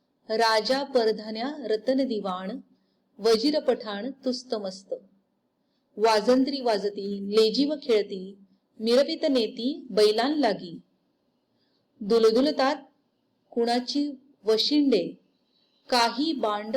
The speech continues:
खोंडे अवखळ, कुणाच्या शिंगांना बांधियले गोंडे, हिरवे तांबडे शोभिवंत, वाजती गळ्यात घुंगरांच्या माळा,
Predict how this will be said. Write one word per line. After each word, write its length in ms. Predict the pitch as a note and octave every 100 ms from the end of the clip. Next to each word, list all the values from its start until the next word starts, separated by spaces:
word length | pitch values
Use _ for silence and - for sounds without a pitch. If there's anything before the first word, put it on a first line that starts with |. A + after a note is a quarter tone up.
| -
खोंडे 540 | - G#3+ G#3 G3+ D4 -
अवखळ, 420 | G3+ F#3+ F#3+ F#3 - - _ _ _ _ _ _ _ _ _
कुणाच्या 480 | B3 B3+ D4 - E4+
शिंगांना 640 | - C4 A3 A3+ A#3+ C#4+ F#4 - _ _ -
बांधियले 720 | F#3+ G#3+ G#3+ A#3 D4+ D4+ E4+
गोंडे, 760 | D4+ G3 G#3 G#3 G#3 G#3+ D#3 - _ _ _
हिरवे 580 | - A3+ A#3 A#3 C#4+ - B3
तांबडे 440 | G3 F#3+ G3 C4
शोभिवंत, 720 | - A3 F#3+ G3 G3 F3+ E3 E3+ - _ _ _ _ _ _ _ _ _ _ -
वाजती 560 | G3 G#3 G3 A#3 B3
गळ्यात 480 | B3+ A3 F#3+ A3+ C4
घुंगरांच्या 720 | F3+ G3+ G3 G#3 B3 C#4+ D4+
माळा, 460 | B3 G3 F3 F#3